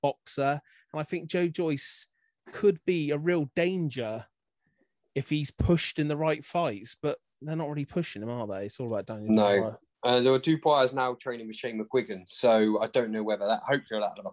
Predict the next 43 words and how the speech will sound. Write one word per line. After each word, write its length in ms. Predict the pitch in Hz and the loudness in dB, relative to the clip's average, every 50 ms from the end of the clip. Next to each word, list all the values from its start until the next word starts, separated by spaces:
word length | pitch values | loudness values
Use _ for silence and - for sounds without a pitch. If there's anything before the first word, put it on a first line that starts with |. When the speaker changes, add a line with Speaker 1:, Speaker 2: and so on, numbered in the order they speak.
| - | -6
Speaker 2:
positive 320 | - 120 - - - _ _ _ | -6 -6 -6 -8 -12 _ _ _
effect 240 | - 113 110 - _ | -2 -2 -2 -2 _
on 140 | 101 101 107 | -6 -4 -4
him. 120 | 104 107 - _ _ _ _ _ - - | -4 -6 -8 _ _ _ _ _ -4 2
I'm 220 | - 139 143 143 | 2 4 4 2
still 240 | 139 - 139 123 113 | 2 2 0 0 2
rooting 260 | 120 123 120 117 113 | 0 -2 -2 -2 -4
Speaker 1:
Mm. 40 | 110 | -8
Speaker 2:
for 60 | 113 | -10
Dubois. 680 | 110 - 117 113 107 - - 110 107 107 107 107 98 107 | -6 -2 -2 -2 -2 2 4 4 6 6 6 4 4 2
I'm 200 | 113 113 113 110 | 0 -2 -2 -6
still 280 | - - 113 107 101 | -6 -6 -6 -6 -4
heavily 320 | 107 110 101 - 101 98 95 | -4 -6 -6 -6 -10 -10 -6
behind 440 | - 90 95 104 101 98 98 95 101 | -6 -4 -2 -2 -4 -4 -6 -6 -6
him. 300 | 98 98 98 98 98 92 - - | -6 -6 -6 -6 -8 -8 -2 0
I'm 220 | 98 98 92 95 | 0 0 0 -2
a 100 | 98 95 | -4 0
big 200 | - 110 107 - | 0 -2 -2 0
fan. 320 | - 95 92 92 92 92 - _ _ _ _ _ _ _ _ _ _ - | -2 -2 -2 -2 -4 -8 -12 _ _ _ _ _ _ _ _ _ _ 0
Uh, 440 | 95 90 90 90 90 90 90 92 90 90 | 2 2 4 4 2 2 0 -2 -4 -2
we've, 240 | 107 110 107 107 110 | -2 -2 -2 -2 -2
we've 220 | 110 110 104 98 | 0 0 0 0
met 240 | 107 104 98 - - | 0 -2 -2 -2 -6
him, 160 | 101 98 98 | -6 -6 -6
James, 380 | 98 104 98 98 98 98 95 - | -4 -4 -2 -2 -4 -6 -2 -2
haven't 260 | 95 95 98 95 - | -2 -2 -2 -8 -10
we? 340 | 98 98 95 95 95 92 92 - - - 95 | -8 -8 -6 -6 -8 -10 -14 -18 -10 -2 2
Um, 560 | 98 98 95 92 95 95 95 95 95 90 - _ 98 | 4 6 6 6 6 6 4 2 -2 -8 -10 _ 0
lovely, 340 | 104 104 104 - - 95 95 | 0 0 0 0 -8 -8 -4
lovely 300 | 98 95 - - 92 - | -4 -4 -4 -6 -14 -2
guy. 300 | - 104 98 95 92 95 95 | 0 2 2 4 2 2 0
He's 180 | 98 98 87 - _ 98 85 _ _ _ 98 _ _ _ | -2 -6 -10 -12 _ -20 -20 _ _ _ -20 _ _ _
somebody 360 | - - - 107 101 98 95 95 | -10 -4 -4 -2 -4 -4 -10 -12
you 140 | 92 98 | -12 -4
wanna 180 | 98 101 98 92 | -2 -2 0 0
see 220 | - - 104 98 | 0 0 0 -2
do 240 | 95 - 101 95 92 98 | -2 -4 -6 -6 0 2
well. 300 | 104 95 90 85 - - - - - - _ _ _ _ _ _ _ _ _ _ | 4 4 4 2 -2 -8 -18 -20 -20 -20 _ _ _ _ _ _ _ _ _ _
So 180 | - - 170 156 | 0 2 4 4
moving 360 | 160 180 185 185 165 175 170 | 6 6 4 6 6 4 6
on, 260 | 170 165 165 170 160 147 151 | 6 4 4 2 -4 -6 -4
moving 300 | 175 180 185 165 170 170 | -4 -2 0 2 2 2
on 180 | 165 165 156 | 2 0 -2